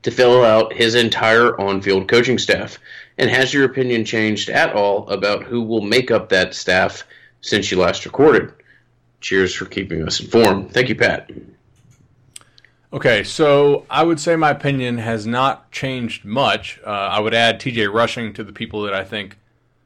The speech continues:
Speaker 2: uh, are legitimate candidates to be on this coaching staff. Um, how long will it take him to fill out the coaching staff? Certainly as long as, as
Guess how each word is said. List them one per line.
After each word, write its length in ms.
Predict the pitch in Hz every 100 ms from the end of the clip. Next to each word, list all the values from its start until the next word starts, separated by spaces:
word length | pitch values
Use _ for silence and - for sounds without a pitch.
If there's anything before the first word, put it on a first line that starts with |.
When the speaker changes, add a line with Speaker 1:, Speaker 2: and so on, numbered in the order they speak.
| _ 113
Speaker 2:
uh, 240 | 101 90 -
are 200 | 104 98
legitimate 540 | 98 98 110 104 101
candidates 500 | - 110 101 104 -
to 120 | -
be 380 | 98 101 101 95 - _ _ _ -
on 200 | 107 98
this 140 | 95
coaching 400 | - 117 110 107
staff. 560 | 98 - 92 92 - _ _ _
Um, 380 | 101 95 95 92 _ _ _ _ _ - - - _ _ _ - _ _ _ _ _ _ _ _ _ _ _ _ - - _ -
how 200 | - 151
long 360 | 139 127 143 151
will 160 | 139
it 80 | -
take 240 | - 120 127
him 120 | 113
to 60 |
fill 260 | 101 - 107
out 380 | 101 98 - -
the 80 | 92
coaching 380 | 104 101 95
staff? 400 | - 92 95 92 _ _ _ _ _ _ _ _ _ - _ _
Certainly 560 | - - 185 175 143 123
as 120 | 113
long 360 | 120 117 120 110
as, 140 | 107
as 420 | 107 101 95 -